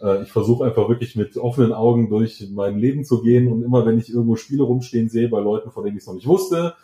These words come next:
mache ich gleich mit dem Vorschlag, "Ach, ich sehe, du spielst ganz gerne mal, ich kenne ein paar neuere Sachen, soll ich mal vorbeikommen?"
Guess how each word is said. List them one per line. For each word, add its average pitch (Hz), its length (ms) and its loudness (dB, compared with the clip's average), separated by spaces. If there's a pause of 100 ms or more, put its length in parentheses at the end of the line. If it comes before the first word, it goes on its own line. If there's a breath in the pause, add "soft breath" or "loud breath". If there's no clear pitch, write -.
(200 soft breath)
mache 107 160 0
ich - 80 -6
gleich 107 160 -2
mit 104 100 -2
dem 104 80 -2
Vorschlag, 120 500 0
"Ach, - 140 -2
ich 135 140 -4
sehe, 151 120 0
du 127 80 6
spielst 220 320 -2
ganz 175 220 0
gerne 131 240 2
mal, 117 340 2
ich - 380 -12
kenne 147 160 2
ein 123 120 0
paar 117 120 -2
neuere 127 300 2
Sachen, 113 240 -2
soll 104 100 -4
ich - 60 -14
mal 95 100 -10
vorbeikommen?" 113 680 -8